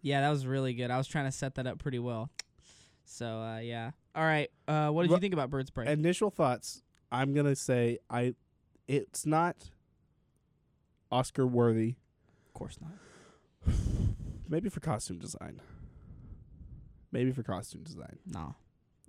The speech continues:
Speaker 2: I think it had really good costumes. But
Speaker 1: Dune might win best costumes.
Speaker 2: is Dune coming out this year?
Speaker 1: Yeah.
Speaker 2: Oh, wow.
Speaker 1: I think, I think, uh, um, I think Dune is a good contender, honestly.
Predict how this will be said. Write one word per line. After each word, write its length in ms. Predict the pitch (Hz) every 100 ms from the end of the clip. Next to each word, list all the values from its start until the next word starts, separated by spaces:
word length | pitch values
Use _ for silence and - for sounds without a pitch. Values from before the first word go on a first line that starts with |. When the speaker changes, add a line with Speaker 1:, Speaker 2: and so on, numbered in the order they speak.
| -
Speaker 2:
I 100 | 113
think 240 | - -
it 80 | -
had 140 | 120 -
really 160 | 98
good 140 | - -
costumes. 500 | - - - - -
But 280 | 180 190 - - -
Speaker 1:
Dune 320 | 147 151 143
might 220 | 131 120
win 220 | 131 117 113
best 260 | 107 -
costumes. 520 | - 107 - - 120 -
Speaker 2:
is 120 | 165 147
Dune 300 | 147 202 240
coming 260 | 247 202
out 160 | 170 190
this 200 | 175 185
year? 200 | 151 220 -
Speaker 1:
Yeah. 320 | 139 139 127 131 - -
Speaker 2:
Oh, 160 | 135 143
wow. 640 | 92 85 110 107 - -
Speaker 1:
I 160 | 143 147
think, 260 | 151 135
I 140 | 90 139
think, 300 | 143 131 135
uh, 220 | 123 117 - _ _ _ _ _ _ _ _ _ _ _
um, 400 | 131 98 95 95 135 -
I 80 | 131
think 200 | 135 131
Dune 220 | 127 123
is 120 | 120
a 60 | 120
good 300 | 131 123 120 160 -
contender, 540 | 127 127 120 110 110 -
honestly. 500 | 131 123 - 123 131